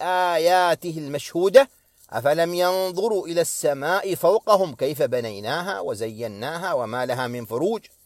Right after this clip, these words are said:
والأرض مددناها وألقينا فيها رواسي وأنبتنا فيها من كل زوج بهيج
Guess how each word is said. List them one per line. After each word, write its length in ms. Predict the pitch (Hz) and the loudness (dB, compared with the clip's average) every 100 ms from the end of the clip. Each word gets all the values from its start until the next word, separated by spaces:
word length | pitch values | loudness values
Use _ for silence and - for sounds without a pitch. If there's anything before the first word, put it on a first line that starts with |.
| _ _ _ _ _ | _ _ _ _ _
والأرض 280 | 117 147 160 | -2 0 2
مددناها 680 | 180 180 180 185 226 240 | 2 2 2 4 6 6
وألقينا 600 | 233 226 220 220 220 214 | 8 6 4 0 2 0
فيها 280 | 185 196 190 | 0 2 4
رواسي 540 | 165 147 170 202 208 208 | 4 4 4 0 0 2
وأنبتنا 640 | 180 160 143 185 170 156 | 2 2 -2 -2 -4 -4
فيها 320 | 160 180 156 | -4 -4 -4
من 120 | 151 | -4
كل 300 | 139 165 147 | -8 -10 -8
زوج 280 | 135 139 127 | -2 -2 -2
بهيج 560 | 127 120 117 170 262 | -4 -2 -2 -2 -4